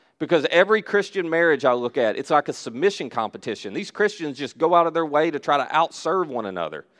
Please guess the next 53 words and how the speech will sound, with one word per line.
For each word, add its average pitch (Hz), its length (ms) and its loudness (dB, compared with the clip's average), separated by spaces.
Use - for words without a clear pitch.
outsubmit 165 680 -2
to 160 80 -8
one 131 220 -4
another. 87 420 -6
They're 160 80 -4
constantly 175 440 0
putting 165 280 -6
the 160 40 0
needs 160 300 -6
and 156 100 -8
interests 147 360 -10
of 131 80 -6
other 131 160 -4
people 120 320 -10
before 95 340 -10
their 87 160 -8
own. - 160 -16
They 170 120 0
just 170 160 -6
have 170 160 2
the 165 60 -6
most 165 200 -4
extraordinary 175 540 -4
marriages. 170 460 -4
I, 131 100 -2
I 131 80 -2
wish 143 340 -8
my 95 220 -10
son 165 240 -4
or 165 40 -6
daughter 170 300 2
would 170 100 -6
be 170 80 0
a 170 60 -2
part 170 220 -2
of 165 60 -8
a 175 40 -6
marriage 175 320 -2
like 127 160 0
that, 123 180 2
or 113 80 4
I 143 60 6
wish 175 200 0
I 151 140 0
could 165 160 -8
be 175 80 0
a 165 60 -2
part 170 220 -2
of 170 60 -10
a 165 40 -10
marriage 170 320 -10
like 85 160 -10
that. 87 220 -18